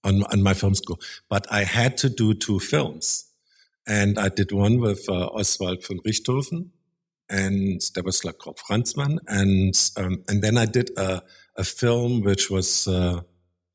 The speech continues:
called Das Arche Noah Prinzip, which was a principle of Noah's Ark. And that, um, ended up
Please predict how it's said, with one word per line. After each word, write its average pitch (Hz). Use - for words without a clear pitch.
called 95
Das 92
Arche 101
Noah 104
Prinzip, 123
which 90
was 87
a 90
principle 98
of 87
Noah's 90
Ark. 104
And 101
that, 101
um, 110
ended 101
up -